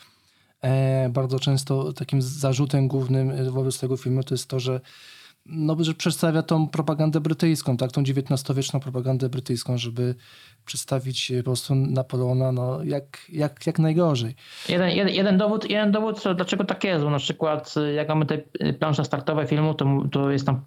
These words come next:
Speaker 2: powiedziane, że, y, korsykański oficer Napoleon Bonaparte ma tam szansę się wybić, coś w tym rodzaju.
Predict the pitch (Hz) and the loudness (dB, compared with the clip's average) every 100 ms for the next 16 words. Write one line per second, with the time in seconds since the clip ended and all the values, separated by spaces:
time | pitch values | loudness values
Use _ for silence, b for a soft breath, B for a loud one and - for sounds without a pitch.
0 | _ - 139 135 147 147 131 139 135 B | _ -2 2 2 2 2 2 2 0 B
1 | B - 131 139 160 - 151 175 185 185 | B -2 -2 0 -2 0 0 2 0 0
2 | - 156 - 165 170 147 135 151 151 139 | 0 0 0 -2 0 0 -2 0 0 0
3 | 135 127 156 156 139 139 135 123 135 127 | -2 0 -2 -2 -2 -4 -4 -6 -6 -8
4 | - 131 131 - - 123 - 120 117 135 | -4 -4 -2 -6 -8 -12 -8 -8 -6 -8